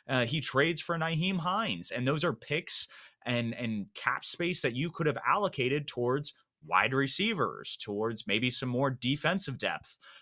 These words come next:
I, I, I don't know. It just, it's, you, you could have spent a lot more of that on premium positions instead of non-premium.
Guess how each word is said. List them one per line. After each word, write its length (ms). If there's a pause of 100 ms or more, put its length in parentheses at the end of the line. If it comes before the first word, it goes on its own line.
(140)
I, 200 (260)
I, 140 (100)
I 60
don't 100
know. 240
It 80
just, 240
it's, 320
you, 240
you 140
could 160
have 80
spent 420
a 60
lot 280
more 200
of 80
that 100
on 160
premium 380
positions 560
instead 240
of 100
non-premium. 680